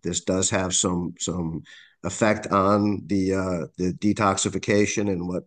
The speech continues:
the last thing we wanna do is, is cause somebody to have discomfort, even though it may be a healing thing. Uh, it may be too much for somebody who's going through something like that. So please check with your doctor, take them the supplement, take them the literature,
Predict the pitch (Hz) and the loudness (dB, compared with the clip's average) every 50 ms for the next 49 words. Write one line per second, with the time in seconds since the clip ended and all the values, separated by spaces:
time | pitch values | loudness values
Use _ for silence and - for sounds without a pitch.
0 | _ _ - - 92 95 104 104 101 - 120 98 101 95 92 92 90 92 90 95 | _ _ -8 -6 -2 0 0 0 2 0 0 0 2 0 0 0 -2 -2 -2 -2
1 | 95 90 90 90 92 90 87 - - - 92 85 - - - 92 87 87 90 - | -2 0 0 -2 -2 -2 -4 -4 -4 -4 -6 -6 -6 -4 -4 -2 -2 -2 -2 -2
2 | - 95 90 85 85 90 90 87 90 92 92 90 87 - 92 85 - - 101 92 | -2 -2 -2 -4 -4 -4 -6 -6 -4 -4 -4 -4 -4 -4 -4 -4 -2 0 -2 -2
3 | 92 - 92 92 - - 120 117 101 107 101 107 104 104 101 98 92 104 107 107 | 0 -2 -2 -2 -2 -2 0 0 0 0 0 -2 -2 -2 -4 -4 -4 -2 0 0
4 | 107 104 104 101 98 95 90 98 110 120 127 117 110 104 - - 95 95 95 92 | 0 -2 -4 -6 -6 -6 -4 -4 -2 0 0 0 -2 -2 -4 -4 -4 -2 -2 -4
5 | 98 98 _ _ _ _ _ _ _ _ _ - 92 95 71 85 98 107 107 98 | -6 -8 _ _ _ _ _ _ _ _ _ -6 -4 -2 0 0 2 2 2 4
6 | 92 101 101 - - 107 90 90 101 101 98 - - 90 85 - - 90 90 90 | 2 0 0 0 0 -2 0 0 0 -2 -2 -2 -4 -2 0 0 0 0 0 -2
7 | 90 90 85 85 90 82 - 92 92 90 95 92 - 90 - - 85 85 - 87 | -4 -4 -4 -4 -6 -4 -2 -2 -2 -2 -2 -4 -6 -6 -4 -4 -6 -4 -4 -6
8 | 85 85 90 87 - - 80 76 71 - - 85 78 - - 104 95 92 90 - | -4 -4 -6 -8 -6 -6 -8 -6 -2 -2 -2 -2 -2 -2 0 2 2 2 0 -2
9 | - - 110 95 - - - 95 92 - 98 92 80 98 92 92 90 90 - 95 | -2 0 0 0 -2 -2 -4 -4 -2 -2 -2 -2 -2 -2 -2 -2 -4 -4 -4 -2
10 | 92 90 90 - - - - _ - - 127 113 110 - 117 104 98 101 98 - | -2 -2 -4 -6 -14 -20 -20 _ -2 2 2 2 2 2 0 0 2 2 2 2
11 | - 113 104 95 - 95 95 95 92 87 - - 113 104 107 - 107 101 98 98 | 2 2 2 2 0 0 -2 -2 -4 -4 -2 -2 -2 -2 -2 -2 -2 0 0 0
12 | 95 90 90 95 98 95 98 92 95 - - 95 95 98 95 92 92 92 | 0 0 0 0 0 0 -2 -2 -2 -2 -2 0 2 2 2 0 -2 -4